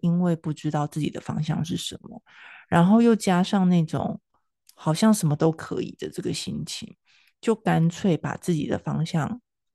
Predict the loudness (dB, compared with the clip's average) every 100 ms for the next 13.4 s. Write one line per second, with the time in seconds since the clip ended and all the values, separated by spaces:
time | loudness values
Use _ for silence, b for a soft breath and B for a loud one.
0 | _ _ 0 2 2 -2 -2 -4 -10 -12
1 | -14 -12 -14 -14 -12 -14 -16 _ b b
2 | b b b b b _ 2 4 6 6
3 | 6 6 6 6 4 2 2 2 0 -2
4 | -4 -8 _ -4 -4 -2 0 0 2 0
5 | 0 0 -2 0 0 -2 -6 -10 -10 -10
6 | -10 -10 -10 -10 -12 -14 -12 -6 -2 -2
7 | -2 -4 -2 -2 0 0 0 0 -2 0
8 | 0 2 2 0 -4 -12 _ B B B
9 | B B B 0 4 4 2 -4 -2 2
10 | 4 2 2 2 4 4 2 0 -2 -6
11 | -8 -6 -8 -4 -2 0 -2 -6 -8 -8
12 | -4 -4 -4 -8 -8 -8 -8 -8 -6 -4
13 | 0 2 2